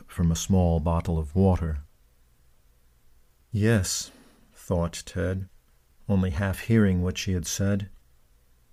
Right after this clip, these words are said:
His mind still was thousands of miles away, in Antarctica, where he almost had lost his life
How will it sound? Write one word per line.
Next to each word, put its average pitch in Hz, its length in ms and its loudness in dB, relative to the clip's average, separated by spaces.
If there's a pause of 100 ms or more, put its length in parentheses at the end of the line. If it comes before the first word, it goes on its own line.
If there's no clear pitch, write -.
(220)
His 98 240 -2
mind 147 540 4
still 151 720 0
was 90 340 -2 (140)
thousands 120 640 -2
of 92 180 -2
miles 95 480 2
away, 80 640 -4 (960)
in 98 180 2
Antarctica, 92 1000 -2 (460)
where 104 180 2
he 98 320 0
almost 110 720 0
had 80 260 -8
lost 98 460 -4
his 92 240 -6
life 92 460 -2